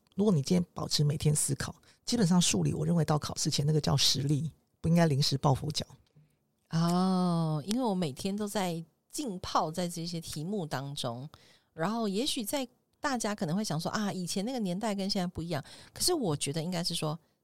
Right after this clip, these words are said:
Speaker 2: 内容的部分可能不大一样，就像你
Speaker 1: 更难，我们以前学的更难。
Speaker 2: 对，对，对，对，对，所以大家不要回去那个年代了，我们不想回去那个年代。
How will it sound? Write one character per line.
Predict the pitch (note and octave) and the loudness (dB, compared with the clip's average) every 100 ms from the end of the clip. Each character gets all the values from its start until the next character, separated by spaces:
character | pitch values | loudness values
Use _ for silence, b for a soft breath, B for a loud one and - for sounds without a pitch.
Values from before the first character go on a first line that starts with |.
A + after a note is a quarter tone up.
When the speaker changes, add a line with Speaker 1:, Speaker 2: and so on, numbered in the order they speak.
| _ | _
Speaker 2:
内 | F#4+ B3 | -2 -2
容 | C#3+ C3+ | 0 -2
的 | C#3 | -6
部 | E3+ | -8
分 | D#3+ D3+ | -8 -6
可 | C#3+ | -4
能 | C3 | -4
不 | - | -4
大 | C#3 | -4
一 | C3+ A#2+ | -4 -4
样， | B2 C#3+ | -6 0
就 | E3 | 4
像 | E3+ | 6
你 | |
Speaker 1:
更 | C#3+ C#3+ | 6 4
难， | - | 0
我 | F3+ | 2
们 | F3+ | 2
以 | |
前 | E3 D#3+ | 6 4
学 | D#3 | 4
的 | D3+ | 4
更 | D#3+ | 2
难。 | C3 - | 2 0
Speaker 2:
对， | F3 | 0
对， | E3+ | 2
对， | D#3+ | 2
对， | D3+ | 2
对， | C#3+ C#3+ | 2 2
所 | E3 | 0
以 | |
大 | D#3 E3+ | 0 0
家 | |
不 | E3+ | 2
要 | D#3 | 2
回 | E3 D#3+ | 2 2
去 | F3 | 0
那 | D#3+ | 0
个 | D#3 | -2
年 | C3+ C3+ | -2 2
代 | C#3+ | 4
了， | B2 | 4
我 | |
们 | D#3 | 2
不 | F#3 | 2
想 | A#3 F#3+ | 4 6
回 | F#3+ | 4
去 | |
那 | G3 | 2
个 | F3+ | 0
年 | C3+ | 2
代。 | - | 2